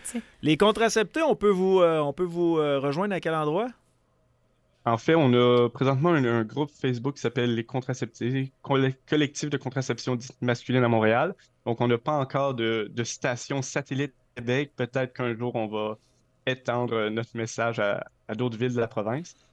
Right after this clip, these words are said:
Speaker 3: Mais, euh, on a un groupe Facebook. On prévoit présentement, euh, organiser un, un événement,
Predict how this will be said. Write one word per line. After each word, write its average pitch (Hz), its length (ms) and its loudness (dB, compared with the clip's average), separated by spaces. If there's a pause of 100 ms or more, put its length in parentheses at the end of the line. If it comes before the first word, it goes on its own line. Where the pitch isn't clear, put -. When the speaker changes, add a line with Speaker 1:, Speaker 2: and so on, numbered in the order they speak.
(160)
Speaker 3:
Mais, 110 160 4
euh, 101 300 6
on 104 180 0
a - 20 4
un 117 80 4
groupe 123 180 0
Facebook. 123 520 -2
On 117 60 -4
prévoit 123 840 -2
présentement, 127 720 -4 (520)
euh, 101 400 -2
organiser 120 500 2
un, 101 320 -4 (320)
un 104 200 -4
événement, 110 640 -2